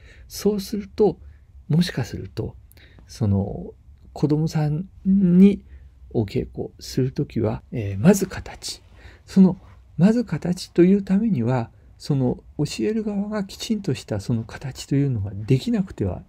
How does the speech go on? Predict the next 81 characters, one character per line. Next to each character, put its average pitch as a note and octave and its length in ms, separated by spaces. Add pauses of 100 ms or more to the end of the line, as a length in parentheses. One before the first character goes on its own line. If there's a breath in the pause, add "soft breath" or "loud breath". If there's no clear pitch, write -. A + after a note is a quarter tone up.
い A#2+ 80
け G2+ 140
な E2+ 140
い。 F#2 60
身 A#2+ 160
を E3 60
も F#3+ 100
っ F#3+ 40
て A#2+ 160
示 B2+ 340
す - 60
こ C#3 120
と C#3 100
が C#3 100
で C#3 120
き D#3 100
な D3+ 120
く - 80
て C3 100
は A#2 80
い C3+ 380
け D#3+ 120
な E3 140
い C3+ 80
し、 F#3 280 (300 loud breath)
そ G3 160
の F#3+ 100
形 G3 500
を G3 160
す - 200
る G#3 100
に G3 140
は A2 180 (320 soft breath)
体 E3 400
を E3+ 100
ど G2 260
う B3 80
使 - 240
う B2+ 60
か - 140
っ - 20
て - 200
い B2 40
う B2 40
こ D3+ 120
と G#3+ 120
ま F3 100
で、 G#2+ 180 (440 soft breath)
そ - 160
の G#2+ 140
教 C#3+ 280
え G#3+ 80
る G#3+ 100
側 A3 200
が C4+ 160
理 C3 200
解 G2 220
を G2+ 100
し - 160
な - 80
く - 100
て - 120
は - 60
い - 60
け - 120
な - 100
い。 - 100 (1000 soft breath)
こ - 160
ん A#3 40
な B3 100
こ B3 120
と A#3+ 140
も、 C3+ 260 (320)
も A#2 100
し - 80
か G2+ 160
し - 80
て - 240 (120)
と G#2+ 120
て A#2 100
も G2 240